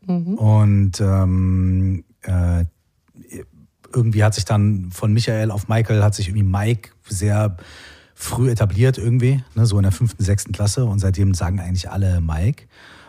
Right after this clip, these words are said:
Speaker 2: Ähm, aber klar, es gibt manche Leute aus der Musik, äh, hauptsächlich, die irgendwie meine Alben kennen und so, die sagen Curse. Und ganz, ganz wenige Leute sagen Michael. Und das ist tatsächlich eigentlich meine Eltern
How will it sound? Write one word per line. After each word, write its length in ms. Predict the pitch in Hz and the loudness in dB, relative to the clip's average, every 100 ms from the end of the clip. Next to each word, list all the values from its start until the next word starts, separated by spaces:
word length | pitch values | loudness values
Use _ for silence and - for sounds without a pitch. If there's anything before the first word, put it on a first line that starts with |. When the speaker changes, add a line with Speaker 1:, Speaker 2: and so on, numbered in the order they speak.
| - | -6
Speaker 2:
Ähm, 320 | 92 92 98 - | -2 0 0 0
aber 160 | 107 | 0
klar, 200 | 98 120 | 2 0
es 100 | 98 | 0
gibt 100 | 104 | -2
manche 180 | 113 113 | 0 2
Leute 220 | 120 113 | 2 0
aus 140 | 107 101 | -2 0
der 100 | 110 | 2
Musik, 460 | 107 101 156 - | 2 2 0 -4
äh, 140 | 120 127 | -4 0
hauptsächlich, 440 | 120 120 131 143 | 0 0 0 -2
die 140 | - 104 | -2 0
irgendwie 460 | 110 104 104 104 | 0 2 2 2
meine 440 | 95 98 95 95 98 | 2 2 2 0 0
Alben 280 | 120 135 | 0 0
kennen 260 | 123 117 110 | 0 0 2
und 60 | 104 | 2
so, 100 | 107 | 2
die 80 | |
sagen 380 | 98 98 101 90 - - | 0 0 -2 -4 -10 -8
Curse. 460 | - 131 165 - - _ - - - - - - - | 0 2 2 -2 -8 _ -20 -20 -20 -20 -20 -14 -6
Und 100 | 101 | 0
ganz, 280 | 131 170 | 2 2
ganz 280 | 156 151 - | 2 0 2
wenige 320 | 127 156 131 | 2 2 2
Leute 340 | 117 117 139 135 | 2 2 2 2
sagen 380 | 113 113 110 107 | 2 2 4 4
Michael. 540 | 139 147 123 131 160 | 2 0 -2 -2 0
Und 100 | 131 | 2
das 140 | 117 | 2
ist 80 | 107 | 0
tatsächlich 680 | 127 - 139 143 143 - - _ _ _ _ _ _ _ _ _ _ - - | 0 0 2 2 0 -2 -10 _ _ _ _ _ _ _ _ _ _ -20 -4
eigentlich 580 | 123 131 139 123 - - | 0 2 2 0 -2 -4
meine 500 | 107 110 107 110 - | 0 2 2 0 -2
Eltern 640 | 117 127 147 170 190 240 | 0 0 0 -2 0 -2